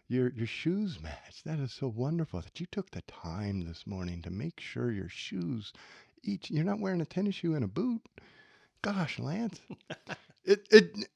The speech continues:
Speaker 1: and it sounds so
Speaker 2: I'm waiting for
Speaker 1: weird.
Speaker 2: that.
Speaker 1: It sounds so weird because after a should,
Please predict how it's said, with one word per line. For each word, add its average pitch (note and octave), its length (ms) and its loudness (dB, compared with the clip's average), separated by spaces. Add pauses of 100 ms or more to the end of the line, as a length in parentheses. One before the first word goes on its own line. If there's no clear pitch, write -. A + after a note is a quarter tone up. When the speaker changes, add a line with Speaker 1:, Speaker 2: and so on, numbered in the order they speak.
Speaker 1:
and F#3+ 180 12
it A3+ 120 12
sounds F3+ 640 8
so E3 200 12
Speaker 2:
I'm C3+ 140 6
waiting F#3+ 300 12
for F#3+ 60 8
Speaker 1:
weird. C#3+ 100 6
Speaker 2:
that. A2+ 220 -4 (680)
Speaker 1:
It D#3 160 2
sounds F#3 460 6
so F3+ 120 6
weird E3+ 300 6
because C#3+ 400 2 (140)
after C#3 420 0
a B2+ 120 2
should, F3+ 420 0